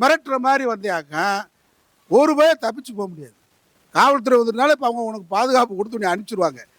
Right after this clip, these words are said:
நீ பாதுகாப்பு இல்லாம வந்துட்டு போன்னு வச்சுக்க, அப்புறம் எதிர் விளைவுகள். இங்க நாங்க வந்து விடுதலை புலி மாதிரி நான்லாம். சட்ட வழக்கறிஞர்,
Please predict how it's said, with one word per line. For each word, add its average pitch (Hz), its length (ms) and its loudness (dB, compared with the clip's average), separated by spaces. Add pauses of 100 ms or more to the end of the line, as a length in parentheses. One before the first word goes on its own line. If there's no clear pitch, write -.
(380)
நீ 233 120 0
பாதுகாப்பு 302 720 4
இல்லாம 285 340 2
வந்துட்டு 247 240 -8
போன்னு 233 180 -2
வச்சுக்க, 175 360 -12 (600)
அப்புறம் 233 580 2
எதிர் 233 340 0
விளைவுகள். 233 640 0 (340)
இங்க 233 180 2
நாங்க 240 280 2
வந்து 247 180 0
விடுதலை 254 260 2
புலி 196 180 -4
மாதிரி 196 240 0
நான்லாம். 165 340 -6 (1120)
சட்ட 175 380 0
வழக்கறிஞர், 196 720 0